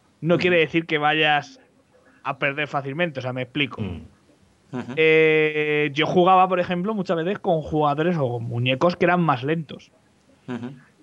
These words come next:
Speaker 1: Pero ya a partir sobre todo del tres, del Tekken tres y el Tekken dos, que tenían contrallaves,
Speaker 2: Ujú.
Speaker 1: es decir, te daban una patada y yo podía bloquear tu patada y hacerte daño a ti. O sea, un, una especie de contraataque.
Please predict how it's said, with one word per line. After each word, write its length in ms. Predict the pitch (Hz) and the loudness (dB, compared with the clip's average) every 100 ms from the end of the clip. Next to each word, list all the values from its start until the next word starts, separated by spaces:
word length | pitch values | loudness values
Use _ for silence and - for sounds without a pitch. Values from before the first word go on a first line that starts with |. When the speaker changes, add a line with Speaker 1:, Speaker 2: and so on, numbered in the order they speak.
| _ - | _ -2
Speaker 1:
Pero 260 | 185 170 | 2 4
ya 140 | 165 170 | 4 2
a 60 | |
partir 300 | 185 180 196 | 0 -2 -4
sobre 220 | 190 175 | 0 2
todo 320 | 175 196 185 151 | 2 0 0 0
del 240 | 139 131 | -4 -6
tres, 360 | 170 185 196 - - | 0 0 -2 -10 -12
del 180 | 117 117 | -12 -8
Tekken 340 | 135 139 131 | -6 -4 -4
tres 280 | 151 165 139 | 2 2 2
y 60 | |
el 40 | 120 | -4
Tekken 220 | 131 139 | -4 0
dos, 180 | 165 165 | 0 0
que 140 | 143 | -2
tenían 440 | 131 139 160 135 101 - - - - | 0 2 2 0 -4 -14 -16 -18 -8
contrallaves, 840 | 147 139 120 123 156 151 202 - _ _ _ _ _ _ | -6 -4 -4 0 0 0 -6 -14 _ _ _ _ _ _
Speaker 2:
Ujú. 340 | 104 98 107 143 _ _ _ _ _ | -12 -12 -14 -18 _ _ _ _ _
Speaker 1:
es 100 | 160 | 0
decir, 400 | 160 - 143 117 | 0 0 -2 -2
te 80 | 127 | -4
daban 200 | 127 139 | -2 0
una 160 | 143 139 | 0 0
patada 480 | 143 170 175 226 - | 0 0 0 -4 -8
y 120 | 123 | -10
yo 120 | 127 | -10
podía 280 | 120 131 135 | -8 -6 -4
bloquear 380 | 143 131 139 131 | -2 -2 -2 -2
tu 120 | 147 | 0
patada 320 | 143 135 143 156 | 0 0 0 0
y 40 | |
hacerte 340 | 143 139 120 | 0 -4 -6
daño 220 | 127 120 117 | -6 -6 -6
a 40 | |
ti. 180 | 117 202 _ _ - | -8 -12 _ _ -2
O 340 | 123 - 123 - | -2 0 -4 0
sea, 120 | 147 | -2
un, 360 | 151 147 135 127 | -2 -6 -10 -6
una 200 | 139 139 | -4 -2
especie 300 | - 135 139 | -2 0 0
de 120 | 131 | 0
contraataque. 540 | 131 131 135 180 131 | -2 -2 -2 -2 -6